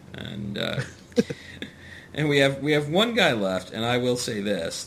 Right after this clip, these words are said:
Speaker 1: that, um, it's a wrestler, and this is, uh,
Speaker 2: <laughs>
Speaker 1: I think it's the third time on
Speaker 2: This was a
Speaker 1: this,
Speaker 2: very good
Speaker 1: uh,
Speaker 2: surprise.
Speaker 1: on this show that we're gonna talk wrestling. But
Speaker 2: Yeah.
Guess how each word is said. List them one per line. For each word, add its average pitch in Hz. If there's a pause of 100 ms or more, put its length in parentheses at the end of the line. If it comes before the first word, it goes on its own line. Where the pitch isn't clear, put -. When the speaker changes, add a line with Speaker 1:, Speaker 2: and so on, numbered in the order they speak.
Speaker 1:
that, 92 (400)
um, 90 (380)
it's 131
a 175
wrestler, 101
and 98
this 95
is, 101
uh, 95
Speaker 2:
<laughs> -
Speaker 1:
I 151
think -
it's -
the 104
third 113
time 101 (460)
on 95
Speaker 2:
This 98
was 160
a 160
Speaker 1:
this, 143
Speaker 2:
very 147
good 135
Speaker 1:
uh, -
Speaker 2:
surprise. 110 (300)
Speaker 1:
on 101
this 95
show 101
that 92
we're 92 (180)
gonna 101
talk 110
wrestling. 95 (460)
But 104
Speaker 2:
Yeah. 104